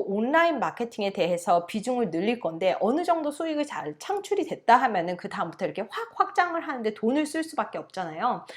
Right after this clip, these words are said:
그렇기 때문에, 어, 구글이라든지 아니면은 페이스북이라든지 아니면은 뭐 유튜브 마케팅 같은 데다가 유료 광고를 해서 더 많은 사용자들을 끌어모으는데 이제 앞으로 돈이 들어갈 거예요.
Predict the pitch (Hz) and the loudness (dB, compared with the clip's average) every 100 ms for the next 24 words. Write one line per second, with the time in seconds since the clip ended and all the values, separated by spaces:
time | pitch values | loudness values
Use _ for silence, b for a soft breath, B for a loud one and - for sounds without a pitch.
0 | B B 262 269 277 220 220 277 359 B | B B 4 6 4 0 0 0 -2 B
1 | B B 180 180 170 - 226 262 226 190 | B B 4 4 4 0 0 2 4 4
2 | 165 160 175 214 160 160 165 208 254 285 | 4 0 2 2 2 -2 0 2 2 2
3 | 339 330 - 180 175 156 151 151 160 170 | 0 -2 -8 -2 -2 -2 -4 -6 -6 -2
4 | 214 233 247 175 185 208 330 262 190 - | 0 0 2 2 0 0 -2 0 -2 -4
5 | 208 226 190 185 180 170 160 175 240 240 | -6 -6 -6 -6 -2 -2 0 6 6 6
6 | 170 190 240 240 165 151 175 180 254 254 | 2 2 2 0 -6 -6 0 0 0 2
7 | 196 220 190 202 233 170 160 202 285 311 | 4 4 4 6 6 4 -2 -2 -2 2
8 | 381 403 339 240 180 - 339 370 240 160 | 4 4 2 0 0 -4 4 4 4 0
9 | 175 202 180 165 233 208 170 151 - - | 0 0 -2 0 0 0 -2 -2 -6 -4
10 | 185 185 196 226 220 180 180 135 170 156 | -4 -2 0 0 2 2 2 0 -2 0
11 | 147 147 | -2 -6